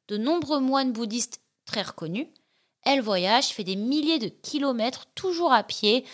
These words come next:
apprend de nouvelles techniques, écrit, approfondit ses connaissances du bouddhisme. Elle visite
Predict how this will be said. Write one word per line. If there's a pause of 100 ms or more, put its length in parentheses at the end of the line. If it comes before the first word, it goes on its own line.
(220)
apprend
de
nouvelles
techniques,
écrit,
approfondit
ses
connaissances
du
bouddhisme. (420)
Elle
visite